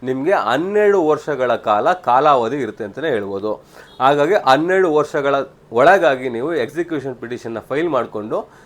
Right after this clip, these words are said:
ನಿಮ್ಮ ಅಮೌಂಟನ್ನು ಏನಿದೆ ಅದನ್ನ ನೀವು ರಿಕವರಿ ಮಾಡ್ಕೋಬೋದು ಅಂತಲೇ ಹೇಳ್ಬೋದು. ಒಂದು ವೇಳೆ ಯಾವುದೋ ಒಂದು ಅಪ್ಲಿಕೇಶನ್ ಮೇಲೆ ಒಂದು ಸಿವಿಲ್ ರಿವಿಷನ್ ಪಿಟಿಷನ್ನ ಹೈಕೋರ್ಟ್‌ಗೆ ಫೈಲ್ ಮಾಡ್ತೀರಾ ಅಂತ ಅಂದ್ಕೊಳ್ಳಿ,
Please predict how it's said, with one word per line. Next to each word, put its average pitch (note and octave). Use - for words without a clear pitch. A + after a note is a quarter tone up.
ನಿಮ್ಮ F#3+
ಅಮೌಂಟನ್ನು C#3
ಏನಿದೆ A#2
ಅದನ್ನ A#2+
ನೀವು D3
ರಿಕವರಿ B2+
ಮಾಡ್ಕೋಬೋದು G#2+
ಅಂತಲೇ A#2+
ಹೇಳ್ಬೋದು. G2
ಒಂದು F3+
ವೇಳೆ D3
ಯಾವುದೋ D3+
ಒಂದು D3
ಅಪ್ಲಿಕೇಶನ್ C#3
ಮೇಲೆ A2+
ಒಂದು A2+
ಸಿವಿಲ್ E3+
ರಿವಿಷನ್ C#3
ಪಿಟಿಷನ್ನ B2
ಹೈಕೋರ್ಟ್‌ಗೆ D#3
ಫೈಲ್ B2+
ಮಾಡ್ತೀರಾ A2
ಅಂತ C3
ಅಂದ್ಕೊಳ್ಳಿ, G2+